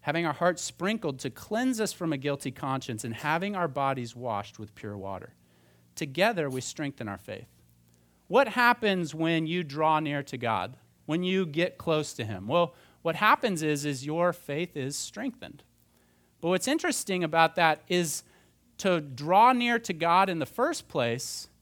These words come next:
it requires faith. And it requires faith for several reasons. First of all, drawing near to God requires faith because God's invisible. We can't see him. And so it takes faith to believe in him. I mean,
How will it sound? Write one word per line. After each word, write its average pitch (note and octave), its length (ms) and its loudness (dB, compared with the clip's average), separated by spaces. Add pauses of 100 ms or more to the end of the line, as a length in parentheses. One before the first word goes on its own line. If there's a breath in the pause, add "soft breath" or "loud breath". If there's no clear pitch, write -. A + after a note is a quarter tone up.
(100)
it G3+ 120 2
requires G#3+ 580 2
faith. B2 340 -2 (840 soft breath)
And F3 80 0
it G#3+ 60 4
requires A#3+ 400 6
faith A#3+ 260 4
for F#3+ 80 -6
several F3 320 4
reasons. G3 420 0
First C#4+ 360 0
of G3 100 2
all, F#3 300 8
drawing G3+ 420 4
near G#3 160 2
to G3 60 -2
God F#3 300 6
requires E3+ 440 4
faith G#3 340 0
because F3 360 0 (280 soft breath)
God's F#3 280 2
invisible. F3 580 -4 (580)
We A3+ 100 0
can't A#3 300 0
see C#4 300 0
him. C3 300 -8 (500)
And E3 100 0
so G#3 160 2
it G3 160 2
takes A#3 360 0
faith B3 500 0
to F3 360 0 (120)
believe F#3 440 0
in B2+ 100 -2
him. C#3 140 0
I F3 60 2
mean, G3+ 160 -2